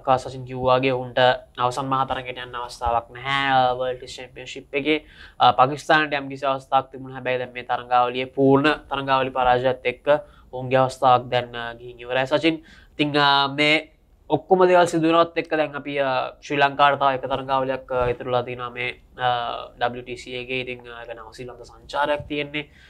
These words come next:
අ, ටෙස්ට් තරඟ දෙකක් පැවැත්වෙනවා. ඉතින්, අ, මම හිතන්නේ ශ්‍රී ලංකාවට ගොඩක්, අ, ඩිපෙන්ඩ් වෙන්න වෙනවා, අ, දකුණු අප්‍රිකාව සහ ඔස්ට්‍රේලියාව කියන තරඟාවලිය සහ, අ, ඔස්ට්‍රේලියාව සහ ඉන්දියාව අතර පැවැත්වෙන ටෙස්ට් තරඟාවලියේදී මම හිතන්නේ ඔස්ට්‍රේලියාව සහ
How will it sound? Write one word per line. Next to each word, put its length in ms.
අ, 180
ටෙස්ට් 220
තරඟ 240
දෙකක් 260
පැවැත්වෙනවා. 520
ඉතින්, 300
අ, 300
මම 40
හිතන්නේ 220
ශ්‍රී 120
ලංකාවට 480
ගොඩක්, 380
අ, 180
ඩිපෙන්ඩ් 380
වෙන්න 200
වෙනවා, 520
අ, 220
දකුණු 300
අප්‍රිකාව 380
සහ 80
ඔස්ට්‍රේලියාව 640
කියන 160
තරඟාවලිය 580
සහ, 140
අ, 240
ඔස්ට්‍රේලියාව 540
සහ 100
ඉන්දියාව 360
අතර 200
පැවැත්වෙන 440
ටෙස්ට් 260
තරඟාවලියේදී 720
මම 140
හිතන්නේ 420
ඔස්ට්‍රේලියාව 400
සහ 100